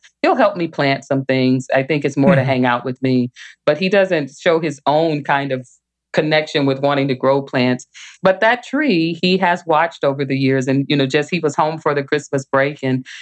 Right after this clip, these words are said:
Speaker 1: he was looking at it. He's like, "I'm taller than the tree now." And so, you know, we've had
Speaker 2: Mm.
Speaker 1: these lessons over the
Speaker 2: Sure.
Speaker 1: years where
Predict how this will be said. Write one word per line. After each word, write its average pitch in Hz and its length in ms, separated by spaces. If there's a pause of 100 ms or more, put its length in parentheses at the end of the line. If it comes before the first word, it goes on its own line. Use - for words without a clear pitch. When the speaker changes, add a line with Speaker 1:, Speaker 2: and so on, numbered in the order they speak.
(120)
Speaker 1:
he 165 100
was 147 200
looking 156 320
at 139 160
it. 147 40
He's 156 120
like, 160 160
"I'm 185 140
taller 208 340
than 202 140
the 202 100
tree 208 320
now." 147 320
And 139 100
so, 165 140
you 180 100
know, 170 120
we've 190 180
had 185 200
Speaker 2:
Mm. - 20
Speaker 1:
these 175 240
lessons 156 360
over 151 220
the 143 180
Speaker 2:
Sure. 139 140
Speaker 1:
years 143 320
where 135 400